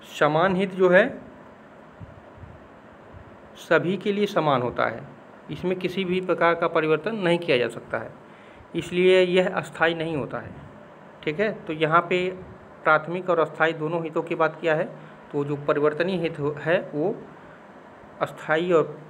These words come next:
प्राथमिक हित इससे जो है उभर सकते हैं। तो ए ऑप्शन आपका सही हो जाएगा।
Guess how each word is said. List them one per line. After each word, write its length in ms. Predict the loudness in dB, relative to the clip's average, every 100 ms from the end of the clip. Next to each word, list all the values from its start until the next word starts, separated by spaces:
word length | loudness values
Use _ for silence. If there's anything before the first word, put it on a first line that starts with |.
| -20 -20 -20 -20 -20 -20 -20 -20 -20 -20 -20 -8
प्राथमिक 440 | 0 0 0 -6 -4
हित 220 | -6 -8 -14 -12 -12
इससे 240 | -6 -4
जो 140 | -2
है 120 | -2 -4 -6
उभर 180 | 0 0
सकते 300 | 0 -6 -4
हैं। 200 | -4 -6
तो 120 | -10 -8
ए 140 | -2 0
ऑप्शन 280 | 0 -2 -4
आपका 280 | -4 -4 -6 -4 -4
सही 100 | -2
हो 120 | -2
जाएगा। 300 | -2 -2